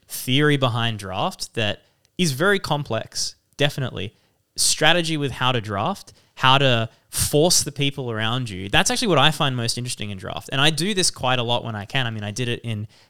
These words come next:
Canberra where, uh, I forced the guy next to me into Icelander. I forced the person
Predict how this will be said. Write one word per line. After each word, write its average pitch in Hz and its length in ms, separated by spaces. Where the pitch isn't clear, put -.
Canberra 123 440
where, 104 420
uh, 104 340
I 120 120
forced - 600
the - 60
guy 135 240
next 127 280
to 123 80
me 113 300
into 123 280
Icelander. 101 520
I 104 60
forced 127 260
the - 80
person 123 400